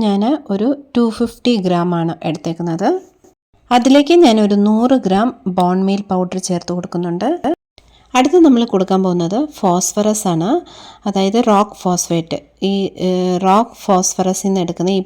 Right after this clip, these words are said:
പൊടിയാണിത്. ഇത് നമ്മുടെ ചെടിക്ക് പൂക്കളിടാൻ വളരെയധികം ഹെൽപ്പ് ചെയ്യുന്ന ഒന്നാണ്. അടുത്തതായിട്ട് ഞാൻ കൊടുക്കുന്നത് കുറച്ച്, ഏ, നീം കേക്ക് പൗഡറാണ്, അതായത് നൂറ് ഗ്രാം നീം കേക്ക് പൗഡർ, നൂറ് ഗ്രാം, ഏ, ഏ, റോക്ക് ഫോസ്ഫേറ്റ്,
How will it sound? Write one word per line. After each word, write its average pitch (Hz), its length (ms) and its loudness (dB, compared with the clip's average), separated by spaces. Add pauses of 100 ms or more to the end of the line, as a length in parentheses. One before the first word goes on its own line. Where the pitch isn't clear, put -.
പൊടിയാണിത്. 165 640 -2
ഇത് 208 80 -4 (100)
നമ്മുടെ 185 280 0 (600)
ചെടിക്ക് 202 380 -2 (280)
പൂക്കളിടാൻ 214 600 0 (140)
വളരെയധികം 185 680 0
ഹെൽപ്പ് 175 280 -4
ചെയ്യുന്ന 170 260 0 (100)
ഒന്നാണ്. 160 360 -2 (1120)
അടുത്തതായിട്ട് 254 540 2
ഞാൻ 220 120 0
കൊടുക്കുന്നത് 185 480 0 (500)
കുറച്ച്, 185 380 -2 (460)
ഏ, - 20 0 (300)
നീം 220 180 2 (140)
കേക്ക് 240 260 -2
പൗഡറാണ്, 170 460 0
അതായത് 185 340 -4
നൂറ് 214 280 0 (100)
ഗ്രാം 196 280 0
നീം 170 160 0 (100)
കേക്ക് 180 220 -8 (120)
പൗഡർ, 160 300 -2 (380)
നൂറ് 196 300 -2
ഗ്രാം, 185 200 -2 (300)
ഏ, - 20 -4 (1080)
ഏ, - 20 0 (240)
റോക്ക് 175 280 -4
ഫോസ്ഫേറ്റ്, 175 560 -6